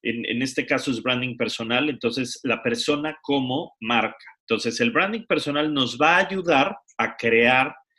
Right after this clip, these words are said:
la marca personal, que al final la marca personal es la forma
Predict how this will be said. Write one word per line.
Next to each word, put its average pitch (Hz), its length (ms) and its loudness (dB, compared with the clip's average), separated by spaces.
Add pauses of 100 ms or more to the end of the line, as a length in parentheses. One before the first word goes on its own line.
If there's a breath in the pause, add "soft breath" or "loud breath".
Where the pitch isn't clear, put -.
(120)
la 110 180 2
marca 120 460 0
personal, 131 640 -2 (320 soft breath)
que 131 160 4
al 139 220 4
final 185 520 2
la 160 100 4
marca 165 320 0
personal 165 800 0 (280 soft breath)
es 160 480 0
la 143 320 2
forma 156 840 0